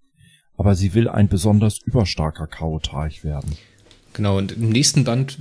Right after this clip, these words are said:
Speaker 2: weil wir jetzt, glaube ich, einmal dabei sind, macht es, glaube ich, Sinn, wenn wir das jetzt aus dem nächsten Band vorwegnehmen, erfahren wir dann auch, dass sie so eine Art Hybridwesen werden möchte. Also sie will trotzdem,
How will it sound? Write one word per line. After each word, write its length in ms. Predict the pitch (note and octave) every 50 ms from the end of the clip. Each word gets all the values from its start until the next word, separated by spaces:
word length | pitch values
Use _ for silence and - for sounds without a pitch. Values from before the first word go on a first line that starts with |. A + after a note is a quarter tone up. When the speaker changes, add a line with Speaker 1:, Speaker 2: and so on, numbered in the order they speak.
| A2
Speaker 2:
weil 140 | - A2+ A2+
wir 60 | B2+
jetzt, 120 | A#2 A#2 -
glaube 200 | - A#2 A2+ A2
ich, 100 | - -
einmal 180 | A#2 A#2+ A#2+ A2+
dabei 240 | G#2+ G2+ G#2+ A2 A#2+
sind, 240 | - B2+ A#2 G#2+
macht 180 | G#2+ A2 G#2 -
es, 100 | - -
glaube 160 | - G#2+ G2+
ich, 60 | G2+
Sinn, 160 | - A2+ G#2+ G#2
wenn 100 | G2+ G2+
wir 60 | G2+
das 140 | G#2 G#2 -
jetzt 140 | G#2+ -
aus 120 | G#2+ G#2 G2+
dem 100 | G#2+ F#2+
nächsten 300 | G2 G#2 - - A2+ G2
Band 160 | F#2+ G2 G2+
vorwegnehmen, 560 | - G#2 F#2+ A2 G#2+ - - F#2 G2 A2 A#2 - - - - - - - _ _ _ _ _ _ _ _ _ _ _ - _ _
erfahren 440 | A2 A2 - - - G#2+ A#2 C3 C3
wir 80 | C3+
dann 160 | A#2+ A#2 G#2+ G2
auch, 240 | G#2 G2+ A#2 B2
dass 220 | - - A2+ G#2 -
sie 200 | A2 G#2 G#2 G#2
so 140 | G2+ G#2 G#2
eine 180 | G2 G2 F#2
Art 520 | F#2+ G2+ G2+ G2+ G2+ G2+ G2+ - - - F#3+
Hybridwesen 1000 | - - A2+ G2+ - - - - D3 D#3 D#3 - - - F#2+ F#2 F2+ F2 F#2+ F2 -
werden 320 | F2 F2+ F2+ E2+ F2+ F2
möchte. 420 | F2 F2 E2 - - - G2 - -
Also 220 | F2+ F2 F2+ F#2
sie 160 | F#2 F2+ F2
will 220 | G2 G#2 B2+ D3+ D3+
trotzdem, 640 | - - A#2+ - - - - B2+ A#2+ A#2+ C3 C3+